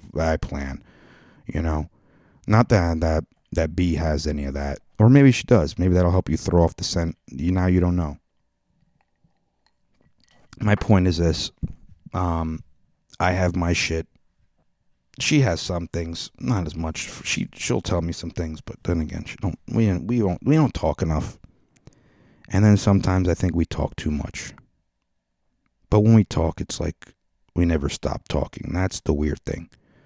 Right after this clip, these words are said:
So, um,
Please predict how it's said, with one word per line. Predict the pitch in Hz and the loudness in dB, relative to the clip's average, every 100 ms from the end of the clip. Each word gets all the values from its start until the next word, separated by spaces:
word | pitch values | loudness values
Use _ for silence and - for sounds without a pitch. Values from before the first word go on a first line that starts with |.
| _ _ _ _ - | _ _ _ _ -10
So, | - 98 90 87 87 90 90 85 - _ _ _ _ _ | 2 6 6 6 6 4 4 2 -2 _ _ _ _ _
um, | - 92 95 95 92 90 | -2 2 2 4 2 -2